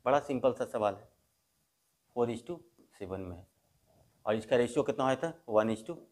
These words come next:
two में। पहला तरीका क्या है आपको, इसको ऐसे लिखेंगे, फ़ोर के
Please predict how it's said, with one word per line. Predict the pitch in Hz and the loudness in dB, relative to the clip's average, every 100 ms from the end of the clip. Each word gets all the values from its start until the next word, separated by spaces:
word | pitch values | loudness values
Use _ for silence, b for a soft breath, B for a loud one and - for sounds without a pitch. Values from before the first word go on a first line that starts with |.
| _ | _
two | 101 | -12
में। | 92 - _ _ _ - | -12 -14 _ _ _ 2
पहला | 139 175 | 8 10
तरीका | 180 165 165 160 | 10 8 6 4
क्या | 160 | 4
है | 151 | 6
आपको, | 143 - 151 | 4 4 -2
इसको | 120 120 | 2 4
ऐसे | 101 117 | 4 2
लिखेंगे, | 104 101 95 - _ _ _ _ _ _ _ _ _ _ _ - | -4 -6 -14 -14 _ _ _ _ _ _ _ _ _ _ _ -2
फ़ोर | 113 107 - | 0 0 -2
के | 147 | 4